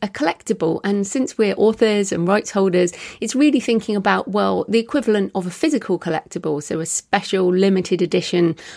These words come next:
hardback with a s-, lovely leather cover with gold embossing and,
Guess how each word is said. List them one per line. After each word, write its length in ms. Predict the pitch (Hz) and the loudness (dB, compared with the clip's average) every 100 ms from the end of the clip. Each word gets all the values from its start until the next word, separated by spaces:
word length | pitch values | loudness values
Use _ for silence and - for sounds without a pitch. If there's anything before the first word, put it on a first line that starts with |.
| - | -6
hardback 640 | - 185 175 170 - - | 0 2 2 -2 -2 -4
with 260 | 170 165 156 | -4 -2 -4
a 40 | |
s-, 140 | 170 - | -6 -4
lovely 560 | 170 175 170 185 170 | 0 2 4 2 2
leather 480 | 170 175 175 170 160 - - | 2 2 4 2 -2 -6 -6
cover 360 | 190 170 175 | -2 2 2
with 240 | 165 151 - | 2 0 2
gold 340 | 175 170 170 | 4 4 2
embossing 760 | 160 165 226 - 175 160 160 151 | 0 -2 -4 -2 0 0 0 -2
and, 220 | 160 | -2